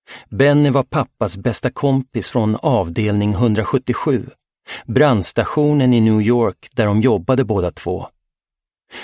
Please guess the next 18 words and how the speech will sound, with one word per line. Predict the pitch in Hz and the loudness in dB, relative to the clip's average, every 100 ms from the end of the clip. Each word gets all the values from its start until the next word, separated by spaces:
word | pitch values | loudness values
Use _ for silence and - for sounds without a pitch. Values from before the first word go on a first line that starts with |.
| - | -2
Lucas | 120 135 127 135 117 - | 2 2 2 -4 -4 -2
hade | 117 | -4
alltid | - 151 101 87 - | -2 -2 -2 -4 -6
gillat | 101 120 95 113 - | -2 0 0 -2 -2
Benny. | 101 92 92 98 - _ _ - | -4 -4 -4 -6 -12 _ _ -4
Det | 120 | 0
gjorde | 156 139 131 | 2 2 2
alla. | 110 98 117 - _ _ _ _ _ _ _ - - | 0 0 -4 -6 _ _ _ _ _ _ _ -20 -6
Pappa | 165 147 - | -2 -2 0
hade | 170 160 | 0 2
en | 156 156 143 | 2 2 2
gång | 104 98 | 2 -2
sagt | - 110 98 - | -4 -6 -6 -4
att | 110 | -4
Benny | 95 147 143 147 139 | -2 0 2 2 2
var | 110 95 | 2 0
brandstationens | 80 131 113 85 - 101 - 127 120 113 113 - - - | 0 0 0 -2 -4 -6 -2 0 2 2 0 -4 -12 -12
hejaklacksledare. | - 156 92 87 - 113 104 - 117 143 127 107 - | -2 -2 0 -4 -4 -4 -4 -4 0 2 2 0 -4